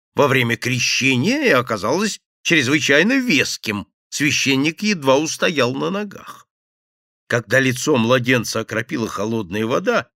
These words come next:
скрепляя таинство его приобщения к церкви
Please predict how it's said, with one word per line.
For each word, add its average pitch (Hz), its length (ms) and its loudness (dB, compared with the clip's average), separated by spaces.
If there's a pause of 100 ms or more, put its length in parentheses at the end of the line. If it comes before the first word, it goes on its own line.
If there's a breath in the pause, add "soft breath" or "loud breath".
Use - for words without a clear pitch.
(120)
скрепляя 117 680 -2
таинство 101 640 -2
его 101 260 -4
приобщения 98 680 -6
к - 80 -16
церкви - 640 -4